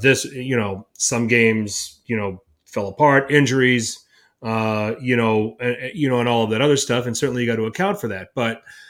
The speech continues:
when you talk about a manager of Ancelotti's quality, um, I mean, he's been able to stand the test of time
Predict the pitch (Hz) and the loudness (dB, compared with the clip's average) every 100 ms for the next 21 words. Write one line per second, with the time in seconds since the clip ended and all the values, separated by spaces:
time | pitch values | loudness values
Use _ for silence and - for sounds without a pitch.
0 | - _ - 131 127 135 147 135 127 120 | -20 _ -6 -2 0 0 0 0 0 0
1 | 123 120 113 113 113 107 117 107 98 - | 0 -2 0 0 0 -2 -4 -6 -8 -10
2 | - 160 120 95 92 _ _ _ _ 123 | -2 0 0 -4 -10 _ _ _ _ -4
3 | 120 117 113 107 101 107 _ _ _ _ | 0 2 0 -2 -6 -12 _ _ _ _
4 | _ _ _ _ _ 127 127 120 113 - | _ _ _ _ _ -4 0 0 -2 -10
5 | - 110 160 127 123 135 135 127 - 113 | -8 2 2 2 -2 2 4 2 -2 -4
6 | - - - 147 156 143 113 107 123 - | -2 -4 -2 4 4 4 2 -2 -4 -4
7 | 104 - 135 117 101 | -8 -6 -4 -4 -6